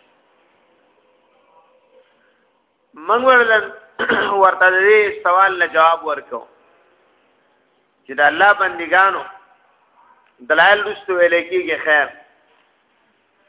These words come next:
خو د دې د سوال جواب دار چې الله تعالی خالق ته دی.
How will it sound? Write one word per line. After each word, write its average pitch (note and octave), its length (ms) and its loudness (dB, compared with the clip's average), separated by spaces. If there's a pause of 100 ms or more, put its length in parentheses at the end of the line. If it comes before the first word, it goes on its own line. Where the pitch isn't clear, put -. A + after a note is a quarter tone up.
(140)
خو - 100 -2
د E3+ 180 0
دې A#3+ 160 -8
د A3+ 180 0
سوال A3 340 4
جواب G3+ 300 2
دار A3 260 4
چې A3+ 120 -10
الله F3+ 280 0
تعالی F#3+ 320 2 (120)
خالق D3+ 400 -2
ته C#3+ 100 -4
دی. C3+ 260 -10